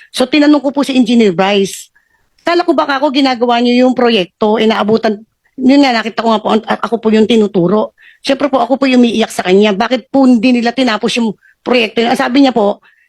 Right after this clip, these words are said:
may gawa na daw po sila doon. Actually po, pinakita po sa akin yung picture eh. Eh, ito, Eka, nagawa na namin na iba lang yung coordinates na ibinigay sa, sa kay President daw po. Tapos after po nun, pinagawa po niya yung proyekto.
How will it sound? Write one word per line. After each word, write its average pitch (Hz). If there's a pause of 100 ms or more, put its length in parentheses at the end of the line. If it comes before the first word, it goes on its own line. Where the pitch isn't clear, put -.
(140)
may 240
gawa 285
na 285
daw 262
po 262
sila 247
doon. 233 (160)
Actually 233
po, 277
pinakita 220
po 220
sa 214
akin 226
yung -
picture 214
eh. 180 (480)
Eh, 254
ito, -
Eka, 269
nagawa 233
na 226
namin 220
na 220
iba 226
lang 254
yung 254
coordinates 220
na 220
ibinigay 202 (560)
sa, 202 (480)
sa 220
kay 240
President 208
daw 180
po. 233 (400)
Tapos 269
after 302
po 294
nun, 247 (800)
pinagawa 285
po 269
niya 262
yung 269
proyekto. 226